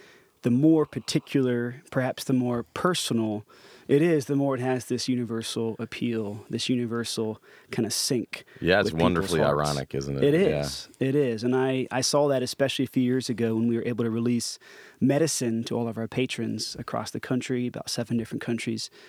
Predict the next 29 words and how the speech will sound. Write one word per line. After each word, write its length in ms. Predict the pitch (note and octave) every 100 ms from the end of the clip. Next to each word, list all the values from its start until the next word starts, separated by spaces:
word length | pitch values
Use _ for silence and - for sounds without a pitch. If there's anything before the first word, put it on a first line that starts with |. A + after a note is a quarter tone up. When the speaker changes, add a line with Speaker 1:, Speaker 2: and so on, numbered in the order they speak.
| - - -
Speaker 1:
And 300 | - B2 B2 -
I 100 | B2
saw 380 | - D3 C#3
this 300 | C3 C3 -
cross-generational 1200 | - - D3+ C3 - - C3 A#2+ A#2+ - B2 A#2
rallying 540 | A#2 G#2+ A#2+ B2 A2+ A2+
behind 560 | A2+ G#2+ A2 A2 G#2+ - - - - _
this 140 | - A2+
brand 340 | - B2+ B2
new 160 | B2 A#2+
artist, 380 | A2+ A2 A2 -
at 80 |
least 280 | C3 C3 -
to 100 | -
them, 340 | A#2 A2 G2+ - -
Speaker 2:
Mm-hmm. 140 | - D3
Speaker 1:
Drew 160 | A#2+
Holcomb 320 | G#2+ G#2 F#2 G2
and 80 |
the 60 | F#2+
Neighbors. 420 | A2 - - -
They 100 | -
just, 380 | B2 C#3 - - - _ -
from 200 | - C#3
my 140 | C3 B2+
dad, 540 | G#2 A#2+ C3 D#3 E3 - - - -
you 120 | B2+
know, 260 | A#2+ C3+ C#3+
who's 420 | B2+ A#2+ A2+ -